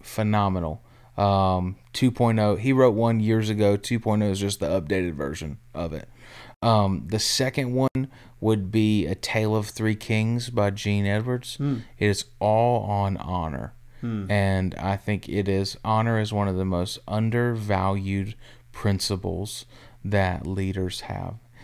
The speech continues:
Speaker 1: You don't know the value of honor till you live in it.
Speaker 2: Yeah.
Speaker 1: And then once you do, it opens so many doors, uh, for you. The third book would be called Leadership Pain by Doctor Sam Chan.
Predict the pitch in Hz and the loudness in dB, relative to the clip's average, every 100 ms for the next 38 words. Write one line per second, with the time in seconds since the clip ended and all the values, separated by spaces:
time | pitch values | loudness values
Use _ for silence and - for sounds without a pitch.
0 | - - 104 107 110 107 104 95 95 92 | -20 -4 2 2 2 2 2 2 2 2
1 | 98 95 90 92 92 90 - 92 90 90 | 2 0 0 -2 -2 -4 -6 -6 -4 -4
2 | 90 92 90 85 87 - - - 107 101 | -4 -4 -6 -6 -8 -12 -18 -10 -8 -8
3 | 101 - 113 104 104 98 95 90 95 107 | -6 2 4 6 4 2 -2 0 0 0
4 | 127 - - 104 101 107 101 98 95 - | -2 -10 -8 -4 2 2 2 0 -2 -2
5 | 98 98 95 90 80 67 80 - - - | 0 2 0 -2 -2 -4 -4 -8 -10 -14
6 | - - - - 92 71 - - 95 92 | -20 -20 -12 -4 -4 -4 -8 -2 0 0
7 | 95 98 - - - - 107 - 139 127 | -2 -6 -10 -18 -8 -4 0 6 6 6
8 | 127 139 139 - 113 110 104 104 - 98 | 2 2 0 -8 -4 -2 0 0 2 2
9 | 95 98 104 101 101 - 90 - - - | 2 0 2 0 -2 -4 -4 -6 -10 -2
10 | 104 107 131 131 101 98 98 95 - 95 | -2 0 -4 -4 -4 -2 -4 -4 -6 -8
11 | - 95 98 98 - 98 107 135 | -4 -2 -2 -2 -2 -2 -2 -6